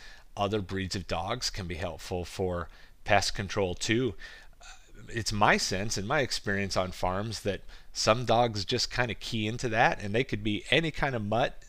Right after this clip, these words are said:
that grew up on a farm. Some love doing that and some don't. Um, you know, maybe we could focus in on that as a trait that we really want for our general purpose working farm dog. And,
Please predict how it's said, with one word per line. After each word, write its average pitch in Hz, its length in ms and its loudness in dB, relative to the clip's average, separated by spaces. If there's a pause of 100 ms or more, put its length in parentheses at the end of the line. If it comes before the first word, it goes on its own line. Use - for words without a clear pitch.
that 101 320 -2
grew 110 180 2
up 113 160 0
on 110 140 -2
a 110 40 -4
farm. 123 400 -2 (420)
Some 120 340 4
love 120 240 6
doing 131 220 2
that 135 240 0
and 104 120 -8
some 113 300 0
don't. 113 420 -2 (500)
Um, 98 420 -4
you 131 100 -6
know, 127 80 0
maybe 139 380 4
we 117 180 0
could - 200 0
focus - 540 0
in 180 140 0
on 95 180 0
that 90 340 -2
as 101 260 -4
a 95 60 -4
trait 101 440 0 (160)
that 101 180 -2
we 101 140 -2
really 98 280 -2
want 95 500 -2
for 87 300 -4
our 92 360 -2 (280)
general 95 420 0
purpose - 540 -4
working 87 360 -6
farm 82 280 -8
dog. 80 300 -4 (1080)
And, 165 300 4